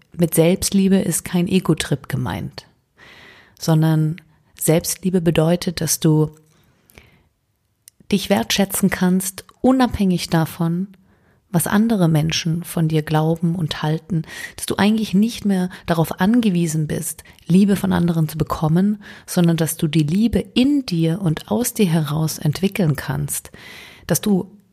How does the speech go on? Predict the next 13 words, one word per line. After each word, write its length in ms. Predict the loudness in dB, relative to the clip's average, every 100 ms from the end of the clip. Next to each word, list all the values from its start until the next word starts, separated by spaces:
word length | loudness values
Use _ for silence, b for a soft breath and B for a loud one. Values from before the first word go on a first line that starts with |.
| _ _ _ _ _
so 320 | 2 4 4
eben 260 | 0 0 0
auch 200 | -2 -2
Liebe 260 | 0 0 -2
für 160 | -2
dich 340 | -2 -2 -2 -6
zur 100 | -4
Verfügung 580 | -4 -2 -2 0 0
hast, 400 | 0 -2 -6 -12 B B B B B B _
und 100 | -2
zwar 120 | 2 4
genug 480 | 4 4 2 -2
Liebe, 440 | -2 0 2 0